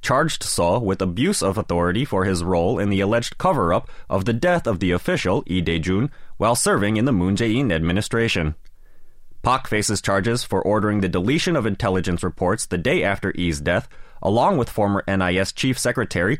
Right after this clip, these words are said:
Noh Eun-chae. According to audit results, dozens of intelligence reports were found to be deleted at both the N I S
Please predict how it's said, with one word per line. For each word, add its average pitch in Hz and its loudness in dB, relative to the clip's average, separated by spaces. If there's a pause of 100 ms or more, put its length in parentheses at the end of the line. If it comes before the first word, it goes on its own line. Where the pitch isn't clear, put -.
(100)
Noh 87 2
Eun-chae. 104 2 (720)
According 107 0
to 101 0
audit 92 0
results, 101 0 (360)
dozens 131 2
of 101 0
intelligence 95 0
reports 92 -2
were 95 0
found 156 0
to 123 0
be 98 0
deleted 85 0
at 82 0
both 98 0
the 98 -2
N 110 2
I 113 2
S 120 0